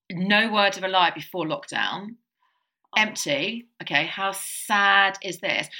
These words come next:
'Cause we're waiting to have our drive done. Oh my God, this is so embarrassing. And I've got three, what do you call them? I don't know what you call them.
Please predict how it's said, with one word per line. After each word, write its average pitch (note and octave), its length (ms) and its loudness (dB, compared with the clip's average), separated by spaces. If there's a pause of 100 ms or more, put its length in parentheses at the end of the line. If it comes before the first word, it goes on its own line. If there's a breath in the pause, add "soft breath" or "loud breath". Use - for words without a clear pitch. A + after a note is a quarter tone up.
(120 loud breath)
'Cause C#4+ 120 0
we're C#4+ 60 4
waiting E4 160 0
to D#4 40 -4
have C#4+ 120 -2
our C4+ 120 2
drive B3 360 0
done. C3+ 380 0 (760 loud breath)
Oh F#3+ 140 2
my F3 120 0
God, D3 180 -8
this - 80 -14
is D#3+ 120 -14
so F3 80 -4
embarrassing. D3+ 440 -2 (280 loud breath)
And G#3+ 100 2
I've G#3 240 0
got D#3 480 4 (800)
three, C#4 640 2 (260)
what A#3 200 -4
do - 80 -6
you - 40 -14
call F#3+ 180 -4
them? F#3 340 0
I G3 80 2
don't F#3 80 -4
know F3 60 -4
what F3 80 -4
you E3+ 80 -8
call F#3+ 180 -8
them. D#3 280 -2